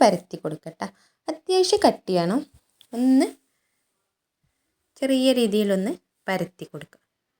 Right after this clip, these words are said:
എൻ്റെ വീഡിയോ ഇഷ്ടപ്പെടുന്നുണ്ടെങ്കിൽ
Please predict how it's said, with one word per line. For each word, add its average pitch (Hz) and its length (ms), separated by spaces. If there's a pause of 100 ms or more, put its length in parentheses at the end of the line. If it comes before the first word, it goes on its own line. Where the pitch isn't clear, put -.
(4000)
എൻ്റെ 254 220
വീഡിയോ 262 340
ഇഷ്ടപ്പെടുന്നുണ്ടെങ്കിൽ 254 840